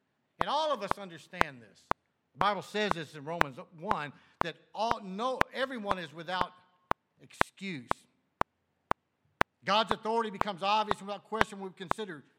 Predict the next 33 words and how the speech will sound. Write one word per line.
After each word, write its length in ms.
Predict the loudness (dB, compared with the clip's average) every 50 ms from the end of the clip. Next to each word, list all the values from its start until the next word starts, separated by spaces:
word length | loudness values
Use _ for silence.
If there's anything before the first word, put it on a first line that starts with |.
| -20 -20 _
three 320 | -6 -4 -4 -4 -4 -2
simple 500 | -2 -4 -4 -2 -6 -8 -8 -8 -8 -6 -4 -4
things. 300 | -4 -2 -4 -4 -6 -6
Number 220 | -6 -4 -2 0 0
one, 320 | 0 -2 -4 -6 -6 -8 -12 -16 -20 _ _ _ _ _ _ _ _ _ -18 -18 _ _ _ _ -8
God 340 | 0 6 6 8 6 6 2
created 840 | -6 -8 -6 -2 2 4 6 6 6 4 0 -2 -4 -6 -6 -6 -8 -8 _ _ _ _ _ -10
the 80 | -2
heavens 520 | 0 2 2 2 0 0 -2 -6 -6 -2 -2
and 120 | -2 -2
the 140 | 0 -2 -2
earth 240 | -2 -2 -2 -2 -4 -6 -6 _ _ -14
and 120 | -14 -14 -12 -4
all 220 | -2 0 0 0
that's 260 | -2 -6 -8 -10 -8 -2
in 140 | -2 -2
it. 280 | -2 -2 -8 _ -20 -20 _ _ _ -4 -4 _ _ _ _ _ _ _ _ -16 -16 _ _ _ _ _ _ _ _ -10 -10 _ _ _ _ _ _ _ _ -16 -16 _ _ _ _ _ _ _ _ -6 -6 _ _ _ _ _ _ -2
God 240 | -2 -2 -2 -2
created 420 | -6 -14 -8 -4 -2 0 0 0 -2
the 60 | -2
heavens 260 | -6 -8 -8 -8 -12
and 100 | -4 -2
the 60 | -2
earth 80 | -2 -2
and 80 | -6 -10
all 120 | -10 -12
that's 100 | -12 0
in 80 | 0 0
it. 60 | 0 0 _ _ -18
Jesus 560 | -14 -6 0 0 0 2 0 -2 -6 -8 -10
did 240 | -8 -6 -6 -6 -6
this. 220 | -8 -12 -16 -18 -20 -20 -8 _ -6 -6 _ _ _ _ _ _ _ -4 -2
Secondly, 580 | 0 0 -2 -4 -4 -8 -10 -4 -4 -4 -4